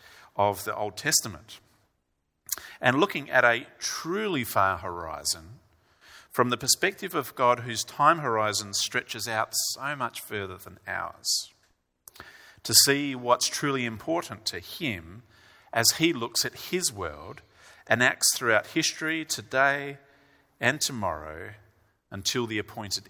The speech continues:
end. My hope today is that you'll find the view quite breathtaking, and that looking to this far horizon might bring comfort, joy, awe, and help you reframe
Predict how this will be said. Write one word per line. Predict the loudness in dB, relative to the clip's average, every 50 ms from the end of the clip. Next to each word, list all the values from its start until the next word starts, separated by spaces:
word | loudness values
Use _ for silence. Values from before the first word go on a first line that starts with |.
| -16
end. | -12 -10 -10 -10 -10 -12 -16 -16 -16 -16 -16 -18 _ _ _ -20 _ _ _ _ _ _ _ _ _ _ _ _ _ -14 -14 -14 -18 -20 -20 -20 -20 -20 -20 -20 -20 _
My | 4 6 8 8 8 8
hope | 6 2 0 -2 0
today | -2 2 4 6 6 6 4
is | 2 0 0
that | -2 -2 -4
you'll | -4 -4 -4 -4
find | -6 2 6 6 8 8 8 4 2 0
the | -4
view | -6 -4 -4 -4 -6
quite | 0 4 4 4 4 6
breathtaking, | 4 2 4 2 0 -2 -4 -4 -6 -10 -18 -20 -20 _ _ _ _ _ _ _ -20 _ _ -20 -20 -20 -20 -20 _ -2
and | 2 2
that | 2 2 4
looking | 2 0 0 -2 -4 -4 -4
to | -4 -4 -2
this | 0 2 2 2 4 4
far | 6 8 8 6 6
horizon | 4 0 -2 0 2 2 2 4 4 2 0 0
might | 0 2 0 0 0 -2
bring | -4 -2 -2 -2 -4 -10 -14 -20 -20 -20 -20 _ _ -8
comfort, | 0 0 0 0 0 -4 -6 -8 -8 -10 _ -20 _ _
joy, | -12 -12 -8 -8 -6 -4 -2 -2 -2 -4 -6 -10 -18 -20 _ _ _ _ _ _ _ _ _ _ _ _ _ _ _
awe, | 2 2 4 4 4 4 2 2 -2 -6 -10 -18 -20 -20 -20 -20 -20 _ _ _ _ _ _ _ _ _ _ _ _
and | 0 0 0 0
help | -6 -8 -4 -2 -2 -2 -2 -4
you | -4 -4 0
reframe | 0 0 -2 -2 -4 -4 0 2 4 4 4 2 -2 -6 -8 -12